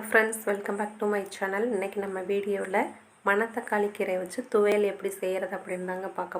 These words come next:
போறோம். அதுக்கு முதல்ல ஒரு கடாயில ரெண்டு டேபிள் ஸ்பூன் ஆயில் சேர்த்துக்கோங்க. ஆயில் நல்லா சூடானதுக்கு அப்புறமா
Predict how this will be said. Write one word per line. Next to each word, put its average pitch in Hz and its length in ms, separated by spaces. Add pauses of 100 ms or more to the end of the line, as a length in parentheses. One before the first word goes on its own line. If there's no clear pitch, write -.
போறோம். 285 240 (480)
அதுக்கு 233 240 (100)
முதல்ல 185 440
ஒரு 196 100 (100)
கடாயில 196 540
ரெண்டு 196 240
டேபிள் 185 320
ஸ்பூன் 254 260 (120)
ஆயில் 180 160 (100)
சேர்த்துக்கோங்க. 175 560 (1120)
ஆயில் 247 260
நல்லா 208 180 (100)
சூடானதுக்கு 185 560
அப்புறமா 180 360